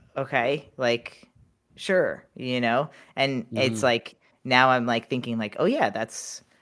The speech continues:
Speaker 1: that's right, because that's, it's a family, it's a boy, it's a family name, it's, they'll protect all
Speaker 2: Yeah.
Speaker 1: your daughters you might have if you die or some shit," you know? So,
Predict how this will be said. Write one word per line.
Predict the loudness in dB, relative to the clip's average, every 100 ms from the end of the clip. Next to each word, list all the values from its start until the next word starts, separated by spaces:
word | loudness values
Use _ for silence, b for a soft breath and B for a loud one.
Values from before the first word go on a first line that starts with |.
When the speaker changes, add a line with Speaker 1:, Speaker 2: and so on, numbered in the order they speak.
| _
Speaker 1:
that's | -6 -4 -2
right, | -4 -4
because | -8 -10 -8 -6
that's, | -6 -8
it's | -12 -8
a | -8
family, | -2 -2 -2 -8
it's | -8
a | 2
boy, | 8 10 8
it's | 6 -4
a |
family | -2 0 2 8
name, | 8 10 6 2
it's, | -2 -6
they'll | -6 0 0
protect | 0 -6 0 0 4
all | 6 8
Speaker 2:
Yeah. |
Speaker 1:
your | 8
daughters | 8 8 8 6 4
you | 0
might | 0 0
have | 0 0 0 -2 -8 -10 -8
if | -4
you | -2
die | 6 10 12 10 6
or | 0
some | -2 -6 -6
shit," | -6 -8 -8
you | -8 -6
know? | -6 -8 b b b b
So, | -2 2 2 2 -2